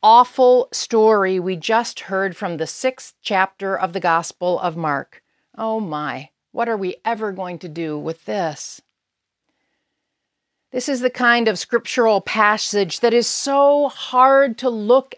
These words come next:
at head on, especially when power and privilege have manipu-, been manipulated to abuse and demean, to demoralize and to dehumanize, exploit and disrespect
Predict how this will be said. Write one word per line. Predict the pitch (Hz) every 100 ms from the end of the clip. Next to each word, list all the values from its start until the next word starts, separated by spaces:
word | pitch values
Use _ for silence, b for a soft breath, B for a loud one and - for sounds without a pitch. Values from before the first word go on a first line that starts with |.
| -
at | 226 220 - _
head | - 220 214 202 -
on, | 196 202 196 175 156 - B B B -
especially | 165 - 277 285 - 262 247
when | 208 151
power | - - 240 247 240 233
and | 214 165
privilege | - 254 233 233 220 185 B B
have | 220
manipu-, | 180 220 233 285 - 233 214
been | 208 233
manipulated | 240 247 294 262 226 190 175 165 151 - _
to | 262 247
abuse | 214 185 247 254 180 165 - B
and | - 208
demean, | 175 208 226 247 190 165 156 b b
to | 233
demoralize | 196 214 240 269 269 240 202 170 156 165 160
and | 226 -
to | 226
dehumanize, | 196 254 - 269 277 226 196 165 160 160 B B
exploit | 247 247 - - 254 254 208 - b b
and | 208 190
disrespect | 170 254 - 233 - - 180 175 _